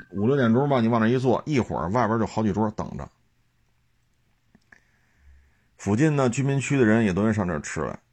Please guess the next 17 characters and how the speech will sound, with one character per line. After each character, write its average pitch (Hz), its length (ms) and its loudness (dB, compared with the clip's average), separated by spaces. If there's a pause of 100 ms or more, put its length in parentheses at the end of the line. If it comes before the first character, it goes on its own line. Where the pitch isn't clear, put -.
(120)
你 98 220 -4
三 151 280 -2
四 143 160 -2
个 123 120 2
人 120 240 2
吃 - 180 -6
饱 90 240 0
了， 104 320 -2 (240)
二 113 140 0
百 90 200 -2
小 92 240 -4
几， 82 280 -8 (760)
也 78 140 -10
就 95 100 -4
这 107 120 -2
样 90 220 -4
了。 - 80 -14